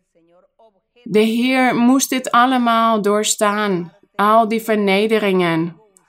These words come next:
Want de duivel had al die mensen aangezet om hem te vernederen.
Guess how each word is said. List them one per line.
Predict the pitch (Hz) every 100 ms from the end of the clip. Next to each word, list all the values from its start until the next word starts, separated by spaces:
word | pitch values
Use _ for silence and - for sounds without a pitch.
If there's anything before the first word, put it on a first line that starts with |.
| _
Want | 190 208 233 214 185
de | 208 208 -
duivel | 196 190 220 226 226 208
had | 202 -
al | 202
die | 233
mensen | 240 233 240 240
aangezet | - 214 247 247 226 208 -
om | 214 220
hem | 202 196 220
te | 240
vernederen. | 240 226 214 214 247 233 202 165 160